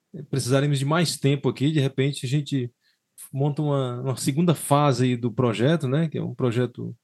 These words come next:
longo, de dez anos, né, essa é a ideia original. É, então vai ter um momento que a gente vai, digamos, reconvidar aí, né, convidar o pessoal pra,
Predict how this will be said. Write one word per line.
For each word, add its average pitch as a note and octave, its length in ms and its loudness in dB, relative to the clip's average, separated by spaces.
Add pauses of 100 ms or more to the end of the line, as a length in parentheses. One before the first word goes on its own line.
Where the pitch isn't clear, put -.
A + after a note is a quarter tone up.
(460)
longo, C#3+ 380 0
de B2+ 60 -2
dez B2+ 340 0
anos, E3+ 500 -2 (100)
né, A#2+ 360 -2
essa C3+ 300 2
é - 20 4
a B2 40 2
ideia A#2 200 0
original. B2+ 500 0 (480)
É, A#2+ 1040 0 (200)
então C3 220 0
vai C#3 120 2
ter D3+ 80 0
um D3+ 60 2
momento D3 320 0
que C#3+ 60 -8
a C#3 40 0
gente D3+ 160 -2
vai, D#3 340 2 (440)
digamos, C3+ 680 -10
reconvidar B2+ 680 -2
aí, A#2 160 -4
né, C#3 220 -4
convidar A#2 440 -6
o B2 60 -6
pessoal B2 340 -6
pra, B2 320 -6